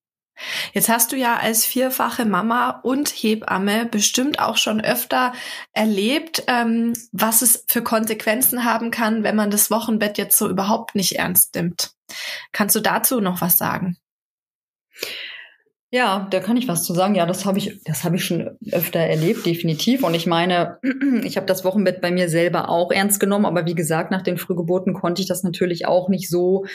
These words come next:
Speaker 2: ähm, leben, wie ich das vielleicht mir gewünscht hätte oder mir vorgestellt habe. So ähnlich wie du auch gesagt hast, manchmal kommt es halt anders, als man sich das vorstellt.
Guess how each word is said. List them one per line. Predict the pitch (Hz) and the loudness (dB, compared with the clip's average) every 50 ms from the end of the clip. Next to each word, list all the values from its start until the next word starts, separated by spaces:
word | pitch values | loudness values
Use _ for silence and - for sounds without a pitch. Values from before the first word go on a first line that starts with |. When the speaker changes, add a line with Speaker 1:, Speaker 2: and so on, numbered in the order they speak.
| - - - - _ _ - | -14 -14 -16 -18 _ _ -2
Speaker 2:
ähm, | - 180 175 175 175 175 170 170 170 170 170 165 170 - _ _ _ _ - - - | 0 2 2 2 2 2 2 2 2 2 0 -2 -4 -8 _ _ _ _ -18 -12 -8
leben, | - 180 180 196 202 202 202 190 160 | -4 0 0 2 2 2 2 2 0
wie | 185 185 185 | 0 0 0
ich | 180 - | 0 0
das | 175 170 - | -2 -2 -2
vielleicht | - 175 165 165 175 175 - - - | -2 0 0 0 0 0 -2 -2 -2
mir | 170 180 180 175 | 0 2 2 2
gewünscht | 165 165 151 170 190 214 208 - - - - - | 2 0 2 2 2 2 2 0 -2 -6 -6 -4
hätte | - 185 185 190 - 190 180 180 180 170 | -2 -2 -2 0 0 2 2 2 2 0
oder | - - - 165 165 165 160 165 | 0 0 0 0 0 2 2 2
mir | 170 165 165 | 2 2 0
vorgestellt | 160 - - 233 247 175 165 - - - 143 147 147 - - | 0 0 0 0 0 0 -2 -2 -2 0 0 0 0 -2 -4
habe. | 196 202 | -6 -4
So | - 165 | -4 -4
ähnlich | 165 - 165 170 170 170 - | -2 0 0 -2 -2 -2 -4
wie | - | -6
du | 160 165 160 - | -6 -4 -2 -2
auch | - - - - | -2 -2 -2 -2
gesagt | 202 170 170 170 170 - | -2 -2 -2 -2 -2 -4
hast, | 180 165 - 160 | -8 -6 -4 -4
manchmal | 160 160 - - 165 | -4 -4 -4 -8 -10
kommt | 160 - 185 185 185 | -8 -8 -6 -6 -6
es | 180 - - | -6 -6 -6
halt | 160 147 - | -6 -4 -2
anders, | - 156 160 165 160 - | -2 -2 -2 -4 -4 -4
als | 165 160 156 - | -6 -6 -6 -4
man | 170 165 160 | -4 -4 -4
sich | 170 165 - | -4 -4 -4
das | 170 165 - | -4 -6 -4
vorstellt. | - - 175 180 - - 185 185 | -4 -4 -4 -2 -2 -2 -2 -2